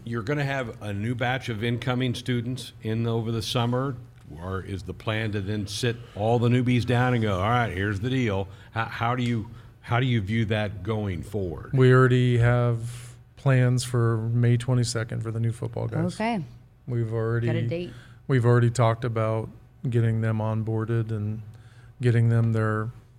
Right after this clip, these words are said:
Speaker 2: Open Doors accounts set up and walking them through that process. And then there's a, uh, the Life Skills program has a,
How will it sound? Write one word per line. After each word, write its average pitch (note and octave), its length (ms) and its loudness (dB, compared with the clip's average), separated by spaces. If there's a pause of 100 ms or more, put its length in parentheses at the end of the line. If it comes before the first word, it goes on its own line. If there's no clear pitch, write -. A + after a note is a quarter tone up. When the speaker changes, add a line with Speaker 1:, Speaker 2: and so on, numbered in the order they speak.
(300)
Speaker 2:
Open A#2+ 240 2
Doors A#2 280 0
accounts A2+ 520 -4
set A2 360 -4
up A2 220 -4 (140)
and G#2 260 -6 (680)
walking A#2 380 0
them A2+ 180 0
through A2+ 220 -4
that A2 200 -2
process. G#2+ 580 -2
And B2 100 4
then B2+ 140 6
there's B2+ 240 6
a, A#2 200 4 (720)
uh, A2+ 100 -4
the B2+ 140 0
Life C3 240 4
Skills B2 320 0
program A#2 520 0
has A2 260 0
a, G#2 260 -4